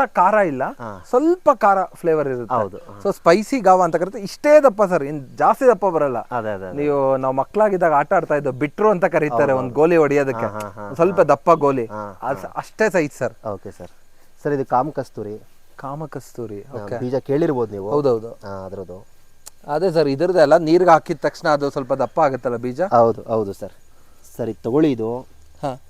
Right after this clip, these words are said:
Speaker 2: ಟೇಸ್ಟ್ ಮಾಡಿ.
Speaker 1: ಏನಿದು ಸರ್?
Speaker 2: ಸರ್ ಹೇಳ್ತೀನಿ, ಟೇಸ್ಟ್ ಮಾಡಿ.
Speaker 1: ದೇವ್ರ ಹೆಸರು ಹೇಳ್ಕೊಂಡು ತಿಂತಿದ್ದೀನಿ ಸರ್.
Speaker 2: ಹೇಗಿದೆ ಸರ್?
Speaker 1: ಸರ್,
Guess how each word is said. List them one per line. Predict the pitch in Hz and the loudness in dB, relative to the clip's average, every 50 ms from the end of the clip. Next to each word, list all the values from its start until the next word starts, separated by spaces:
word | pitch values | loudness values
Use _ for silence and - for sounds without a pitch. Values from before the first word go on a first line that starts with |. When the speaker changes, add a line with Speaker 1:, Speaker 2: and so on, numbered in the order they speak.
| - - - - - | -20 -20 -20 -12 -8
Speaker 2:
ಟೇಸ್ಟ್ | 117 113 120 - - 123 | -6 -6 -6 -8 -12 -14
ಮಾಡಿ. | 113 101 101 101 110 - - - - - - - - | -10 -10 -10 -10 -10 -12 -18 -20 -20 -20 -18 -10 -8
Speaker 1:
ಏನಿದು | 165 196 214 196 165 156 156 | -6 -4 -2 -2 -4 -4 -6
ಸರ್? | 165 240 294 - | -6 -8 -10 -6
Speaker 2:
ಸರ್ | - 143 139 | -6 -6 -4
ಹೇಳ್ತೀನಿ, | 127 131 151 170 175 - 135 123 120 127 127 - | -2 -4 -4 -4 -6 -8 -10 -12 -12 -14 -14 -14
ಟೇಸ್ಟ್ | - 120 139 - - - | -12 -12 -12 -12 -14 -14
ಮಾಡಿ. | 123 110 104 104 104 - - - - - - 339 311 277 - - - - - - - - - - - - - - - - - - - - - - - - - - - - - - - - - - 120 | -14 -12 -12 -14 -16 -18 -20 -20 -20 -20 -20 -20 -20 -20 -20 -20 -20 -20 -20 -20 -20 -20 -20 -20 -20 -20 -20 -20 -20 -20 -20 -20 -20 -20 -20 -20 -20 -20 -20 -20 -20 -20 -20 -20 -20 -20 -16 -10 -2
Speaker 1:
ದೇವ್ರ | 165 175 165 156 | 0 2 4 4
ಹೆಸರು | 151 147 143 - 156 | 2 2 0 -2 -2
ಹೇಳ್ಕೊಂಡು | 143 147 131 147 139 127 | -2 0 -2 -2 -4 -2
ತಿಂತಿದ್ದೀನಿ | 127 131 123 127 131 147 135 139 135 131 123 117 - | -6 -6 -6 -4 -2 -2 0 0 -2 -4 -6 -4 -6
ಸರ್. | 131 143 - - - - - - 160 - 131 - - - - - 180 170 170 160 156 151 147 135 - - - - - - - - - - - - - - - - - - - - - - - - - - - - - - - - - | -6 -6 -6 -6 -6 -6 -2 -4 -4 -4 -4 -8 -10 -10 -8 -14 -14 -14 -14 -20 -20 -20 -20 -20 -20 -20 -20 -20 -20 -20 -20 -20 -20 -20 -20 -20 -20 -20 -20 -20 -20 -20 -20 -20 -20 -20 -20 -20 -20 -20 -20 -20 -20 -20 -20 -6 -4
Speaker 2:
ಹೇಗಿದೆ | 151 175 175 151 127 117 | -4 -2 -2 -2 -4 -6
ಸರ್? | - - 107 90 - - - - - - - - - - - - | -8 -12 -18 -18 -18 -20 -20 -20 -20 -20 -20 -20 -20 -20 -20 -10
Speaker 1:
ಸರ್, | - 139 156 175 170 139 117 110 104 | 0 4 4 6 6 4 0 -4 -10